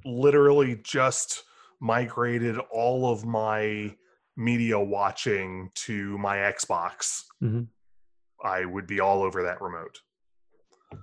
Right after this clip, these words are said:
Speaker 1: Um, I did see a bunch of people posting that, uh, it was a missed opportunity for Apple to make the remote a findable device using Find My.
Speaker 2: Yeah.
Speaker 1: Like,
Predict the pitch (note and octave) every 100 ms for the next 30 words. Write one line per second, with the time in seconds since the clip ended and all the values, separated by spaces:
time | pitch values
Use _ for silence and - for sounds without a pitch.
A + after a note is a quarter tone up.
0 | G2 _ - F2+ F2+ F2 G2+ G#2 A#2 G#2+
1 | - A2+ A2 G#2 G#2 G#2 G2 A2+ G2+ -
2 | G2+ F#2+ G2 F2+ - G2+ F#2 G#2+ G2 F#2+
3 | F2+ _ - A2+ A2 A2+ - A2+ G#2+ G#2
4 | - B2 A2+ G#2 G2+ F#2+ - G2 G2+ -
5 | G#2+ G#2+ A2 G2 - G2+ G2+ G#2 G2+ -
6 | _ _ _ - A#2 G#2 G#2 G#2 A2 A2
7 | G#2+ A2+ - A#2 G#2+ A2 G#2 G#2 G2 G#2
8 | F#2+ A2 C3 - G2+ G2 F#2+ F2+ A2 G2+
9 | A2 B2 D3 D#3+ F3+ - _ _ _ _
10 | _ - _ _ B2+ A2+ A2 _ _ _
11 | _ - _ _ G2+ F2+ -